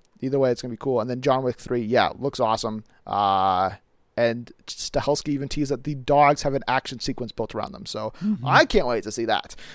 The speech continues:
Speaker 1: Uh, but let's move on then to Lana Condor and Noah Centineo's online flirtation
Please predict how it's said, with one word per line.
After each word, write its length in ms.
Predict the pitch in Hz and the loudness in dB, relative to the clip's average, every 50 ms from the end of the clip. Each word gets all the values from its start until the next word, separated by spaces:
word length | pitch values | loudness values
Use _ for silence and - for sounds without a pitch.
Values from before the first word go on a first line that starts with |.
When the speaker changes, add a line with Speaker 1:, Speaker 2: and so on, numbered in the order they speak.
| - - | -8 -2
Speaker 1:
Uh, 240 | 120 123 120 120 120 | 0 2 2 2 2
but 140 | 123 - 139 | 0 0 0
let's 180 | 135 170 - | 0 0 2
move 120 | - 185 180 | 2 4 6
on 180 | 175 170 165 160 | 6 6 6 4
then 180 | 165 165 165 160 | 2 2 2 0
to 380 | - - - 185 170 165 156 | -2 -2 0 2 2 4 4
Lana 280 | 143 139 151 185 - 233 | 4 4 2 2 2 2
Condor 440 | - - 220 208 214 196 202 196 196 | 2 2 2 4 6 8 8 10 8
and 140 | 156 147 147 | 8 6 6
Noah 160 | 160 175 202 | 6 6 6
Centineo's 760 | 196 - 196 185 175 - 196 185 180 180 175 175 175 160 135 - - | 6 4 2 2 2 2 0 2 4 4 6 6 4 4 2 -2 -2
online 640 | 135 151 170 196 208 202 185 180 180 180 175 175 170 | 0 2 4 4 4 2 2 2 2 2 0 0 -2
flirtation 840 | - - 175 175 160 - 170 165 185 185 - 190 170 175 175 170 | -2 -2 0 0 2 4 4 4 4 2 0 -2 -2 -2 -2 -4